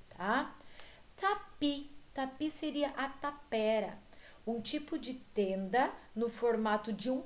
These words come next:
cone, feito de pele de animal, que é o abrigo tradicional de alguns povos nativos americanos.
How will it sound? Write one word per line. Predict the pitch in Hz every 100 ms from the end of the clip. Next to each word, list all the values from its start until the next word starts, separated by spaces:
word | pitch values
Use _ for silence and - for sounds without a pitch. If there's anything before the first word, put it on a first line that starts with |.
| -
cone, | 233 214 190 208 262 - - -
feito | - 240 247
de | 208 208
pele | - 247 262 285 269
de | 208 247
animal, | 226 208 185 170 160 180 214 - - -
que | 247 240
é | 226 233 247
o | 254 233
abrigo | 226 214 240 240
tradicional | - 277 330 269 269 - 233 214 226 247
de | 240
alguns | 220 233 -
povos | 240 254 240 214
nativos | 240 339 - 285 240 254 -
americanos. | 240 233 226 - - 107 - - -